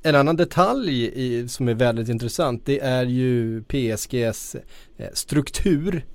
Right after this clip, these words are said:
för att, eh, kunna köpa Mbappé, eh, samma sommar som de lägger två komma två miljarder på Neymar.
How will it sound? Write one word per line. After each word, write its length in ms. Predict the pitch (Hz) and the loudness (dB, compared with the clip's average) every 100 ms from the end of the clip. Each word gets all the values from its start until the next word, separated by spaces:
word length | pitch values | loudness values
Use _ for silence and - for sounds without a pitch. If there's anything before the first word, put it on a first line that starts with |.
| - | -6
för 180 | - 113 | 0 2
att, 220 | 107 - | 0 -2
eh, 380 | 135 117 113 113 | -4 -2 -2 -4
kunna 200 | - 113 | -4 -6
köpa 500 | - 143 110 - 160 - | -2 -2 -2 0 0 0
Mbappé, 600 | 120 117 117 - 117 104 123 - - - - | 0 2 2 0 -2 -2 -4 -10 -20 -20 -16
eh, 240 | - 107 104 | -10 -8 -8
samma 380 | - 123 107 104 | 0 2 2 0
sommar 380 | 131 110 101 98 | 0 2 0 -2
som 220 | 117 107 | -2 -2
de 140 | 104 | 0
lägger 500 | 104 101 98 101 98 | 0 0 0 -2 -2
två 280 | - - 107 | -4 -2 -2
komma 220 | - 107 | -2 -6
två 240 | - 117 101 | -4 -4 -2
miljarder 420 | 101 104 95 101 | -2 -2 -2 -4
på 120 | 107 | -4
Neymar. 600 | 104 107 135 135 104 | -2 0 2 2 0